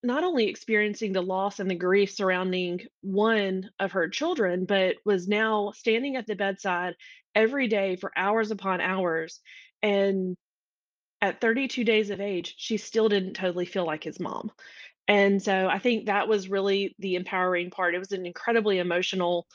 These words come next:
um, time for me, as well as her being able to watch her in,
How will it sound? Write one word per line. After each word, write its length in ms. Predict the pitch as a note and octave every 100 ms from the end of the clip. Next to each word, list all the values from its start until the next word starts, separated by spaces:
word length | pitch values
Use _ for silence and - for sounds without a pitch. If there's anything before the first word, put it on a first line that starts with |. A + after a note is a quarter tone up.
| - - _
um, 460 | G3 F#3 F3 E3 E3+ _ _ _ _ _
time 280 | - A3+ A3+
for 120 | G#3+
me, 600 | F#3+ A#3+ E4+ G3+ F3+ G3 - _ _ _ -
as 220 | A3+ G#3+
well 220 | A3 A3+
as 160 | G#3 -
her 240 | G#3 F#3+
being 260 | F#3 G#3+ A3
able 160 | G3
to 120 | G3
watch 420 | F#3 F#3+ G3 - -
her 480 | G3+ F#3 F3 E3+ - _ _ _ _ _ _ _ _ _ _ _ _ -
in, 160 | G3+